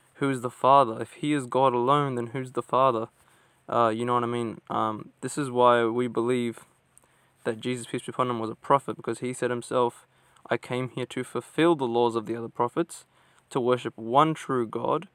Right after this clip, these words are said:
And, um, mm, here, okay? This is, this is why we believe he was a prophet and not a god.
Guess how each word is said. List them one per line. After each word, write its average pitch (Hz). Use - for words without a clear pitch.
And, 120
um, 120
mm, 139
here, 123
okay? 131
This 131
is, 131
this 135
is 131
why 127
we 123
believe 120
he 123
was 117
a 110
prophet 120
and 117
not 113
a 110
god. 113